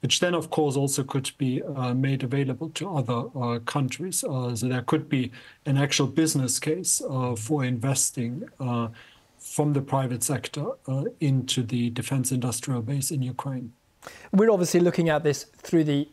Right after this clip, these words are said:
Speaker 2: international angle, but there is, of course, a domestic angle on this as well. And General Zaluzhny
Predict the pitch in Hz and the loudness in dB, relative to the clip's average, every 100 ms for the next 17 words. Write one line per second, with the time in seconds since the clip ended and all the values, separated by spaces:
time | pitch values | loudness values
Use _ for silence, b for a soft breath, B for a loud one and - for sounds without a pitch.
0 | _ 165 147 156 180 180 170 147 151 165 | _ 0 2 4 4 4 2 2 2 2
1 | 165 165 175 165 139 - 160 151 143 139 | 2 2 4 2 0 0 2 2 0 2
2 | 190 190 180 147 147 143 147 143 151 170 | 2 2 0 2 2 0 0 -2 2 2
3 | 156 156 151 - 202 330 311 170 170 170 | 4 2 -4 0 2 2 0 2 4 4
4 | 170 156 | 4 2